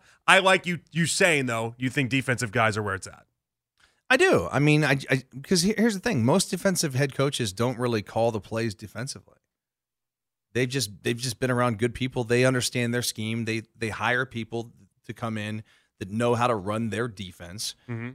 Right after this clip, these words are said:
Speaker 2: and they trust them. And then you trust your offensive guys to do, do their thing. The best head coaches, I believe, let their coaches do their damn thing. And then, hey, once in a while per game, you sort of step in and, and,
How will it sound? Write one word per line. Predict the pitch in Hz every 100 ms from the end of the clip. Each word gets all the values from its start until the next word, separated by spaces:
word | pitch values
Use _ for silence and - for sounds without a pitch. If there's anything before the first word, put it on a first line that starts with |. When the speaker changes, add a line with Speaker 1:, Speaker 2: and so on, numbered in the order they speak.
| _ 113
Speaker 2:
and | 113 110
they | 117 120
trust | - 185 -
them. | 65 - _ _ _ _
And | 123
then | 127 131
you | 135
trust | - 139 -
your | 170
offensive | 120 117 120 120 110
guys | 107 110
to | 110
do, | 104 110
do | 101 107 110
their | 101 98
thing. | 113 123 - - _
The | 180
best | 214 392 -
head | 226
coaches, | 170 202 127 107
I | 101 180
believe, | 139 107 110 104 _ _ _
let | - 110 165 -
their | 147 139
coaches | 139 143 123 101
do | 98 120 135
their | 131 127
damn | 120 123 120
thing. | 170 120 95
And | 117
then, | 120 113 - _ _
hey, | 190 127
once | 98 143 175
in | 180
a | 117
while | 120 143 143 - -
per | 160 175
game, | 127 90 113 170 - _ _ _ _ _
you | 120
sort | - 143 151
of |
step | - 127 127
in | 110 117
and, | 131 120 -
and, | 120 110